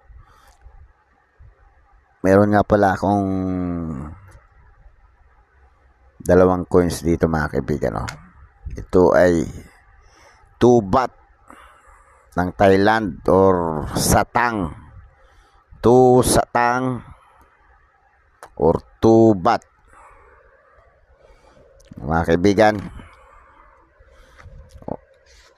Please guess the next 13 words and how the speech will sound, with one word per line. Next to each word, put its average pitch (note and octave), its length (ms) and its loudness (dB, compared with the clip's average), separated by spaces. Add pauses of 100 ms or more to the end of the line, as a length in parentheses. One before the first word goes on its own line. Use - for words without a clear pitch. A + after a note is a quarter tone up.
(320)
unahin G2+ 320 0
natin G2+ 400 0
yung F#2+ 80 0
kanyang G#2 400 0
pictures. - 880 0
Issuer, E3 720 4
Thailand, D3 720 2 (1800)
King F3+ 400 0
Bumibol, F3 680 2 (480)
Adulyadej C3 960 2
Rama C3+ 480 2
the C3 140 2
ninth, C#3+ 320 2